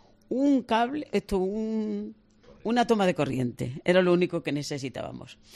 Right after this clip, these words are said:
Y como nos dijeron que allí en la residencia no las podían poner, pues no, la misma ambulancia del centro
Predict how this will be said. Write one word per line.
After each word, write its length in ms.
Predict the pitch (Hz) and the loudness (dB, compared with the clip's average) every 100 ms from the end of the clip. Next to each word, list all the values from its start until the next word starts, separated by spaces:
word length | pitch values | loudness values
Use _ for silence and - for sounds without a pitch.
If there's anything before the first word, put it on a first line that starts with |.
| - - - - | -20 -20 -12 -6
Y 140 | 196 | -4
como 240 | - 196 | 0 2
nos 120 | 185 170 | 2 2
dijeron 340 | 170 196 170 | 0 0 -2
que 100 | - | -2
allí 260 | 131 147 175 | -2 2 4
en 80 | |
la 100 | 175 | 4
residencia 460 | 165 165 170 190 175 | 2 -2 0 0 0
no 120 | 147 | -2
las 100 | 139 | -2
podían 320 | - 147 151 | -2 0 0
poner, 260 | 147 214 311 _ _ _ - - _ | 0 0 -2 _ _ _ -20 -20 _
pues 120 | 170 | -4
no, 100 | 170 170 - | -2 -2 -2
la 440 | 170 160 151 139 | -2 0 -2 -4
misma 260 | 139 160 175 | -4 -4 -2
ambulancia 520 | 165 160 165 156 165 | -2 0 0 -2 -4
del 320 | 156 156 147 | -2 -2 -4
centro 400 | 147 175 165 190 | -2 0 0 -4